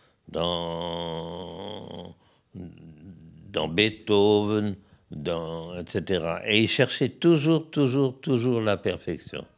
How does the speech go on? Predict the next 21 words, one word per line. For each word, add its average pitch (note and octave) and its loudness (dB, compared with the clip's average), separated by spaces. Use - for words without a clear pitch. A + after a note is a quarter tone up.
Et F2 -4
c'est, G#2 -12
même B2+ 4
chose C3+ 4
pour A#2+ 4
les A2 4
solistes, D3 2
même B2 4
chose A#2+ 0
pour A2+ 2
les A2+ 0
chanteurs. B2 0
Il G2+ 4
a G#2+ 2
engendré C3+ 6
des G2+ 4
générations C3+ 4
entières G#2 4
de G2+ 6
chefs A2+ 4
d'orchestre F#2+ 0